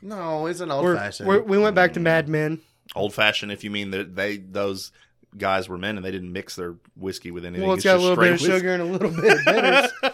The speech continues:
Speaker 1: Well, we, I mean, this is coming from a guy who has a, a th-,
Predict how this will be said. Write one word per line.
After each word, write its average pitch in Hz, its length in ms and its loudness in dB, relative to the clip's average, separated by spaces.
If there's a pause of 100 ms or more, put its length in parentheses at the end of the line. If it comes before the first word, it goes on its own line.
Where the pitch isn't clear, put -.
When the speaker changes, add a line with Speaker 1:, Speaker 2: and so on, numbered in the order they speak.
(140)
Speaker 1:
Well, 294 200 2
we, 262 120 0
I 240 80 6
mean, 247 200 -2
this 240 160 -2
is 254 140 -4
coming 214 260 -2
from 190 160 -4
a 180 40 -2
guy 170 340 4
who 165 100 0
has 143 180 0
a, 113 300 0
a 110 320 -12
th-, 113 120 -16